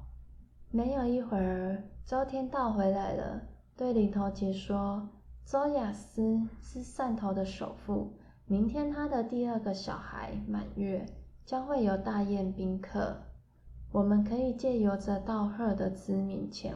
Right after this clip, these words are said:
往。”林头姐一听，不禁眼泪潸潸流下，伤感地说：“多少年了，他居然有两个孩子了，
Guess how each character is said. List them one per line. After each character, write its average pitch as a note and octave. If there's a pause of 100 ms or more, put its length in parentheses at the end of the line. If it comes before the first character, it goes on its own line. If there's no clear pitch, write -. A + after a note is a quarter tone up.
往。” - (1080)
林 B3+
头 C4+
姐 B3+
一 A#3+
听， A#3+
不 A#3+
禁 A#3
眼 G3
泪 G3+
潸 A3+
潸 G#3+
流 G#3
下， G#3 (260)
伤 C#4
感 G#3+
地 F#3+
说 G3 (340)
：“多 C#4
少 C4+
年 G3
了， G3 (140)
他 C4
居 C#4+
然 B3
有 G#3+
两 G#3+
个 G3
孩 G3+
子 A3
了， G3+